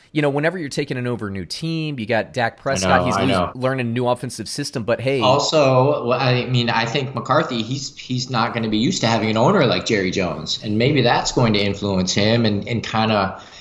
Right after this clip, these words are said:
Speaker 2: be clunky and maybe take a little bit to, to work itself out organically, right? I mean, there may be some growing pains there between those two.
Speaker 1: Yeah, and don't forget, they haven't ha-, they haven't been able to practice.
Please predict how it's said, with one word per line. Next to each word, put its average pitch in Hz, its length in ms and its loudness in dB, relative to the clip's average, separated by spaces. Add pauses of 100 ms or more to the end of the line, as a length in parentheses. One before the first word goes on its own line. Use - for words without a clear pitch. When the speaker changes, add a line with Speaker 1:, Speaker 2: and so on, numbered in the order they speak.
(180)
Speaker 2:
be 110 180 2
clunky 135 800 2
and 110 160 0
maybe 117 240 2
take 120 240 -2
a - 40 -6
little 107 180 -2
bit 87 220 -4
to, 101 480 -4 (140)
to 95 220 -4
work 117 240 2
itself 104 360 -2
out 110 160 2
organically, 90 680 -2 (200)
right? 113 340 2
I - 20 0
mean, 101 120 -2
there 113 80 0
may 131 160 4
be 120 120 2
some 123 260 0
growing 107 260 0
pains 90 320 -6
there 82 120 -6
between 110 300 -8
those 110 220 -2
two. 82 340 -10
Speaker 1:
Yeah, 151 160 0
and 156 140 -4
don't 160 180 -4
forget, 156 480 -6
they 143 160 -6
haven't 214 300 -14
ha-, 165 160 -10
they 123 160 -8
haven't 175 240 -10
been 156 120 -8
able 147 120 -10
to 120 80 -10
practice. - 640 -8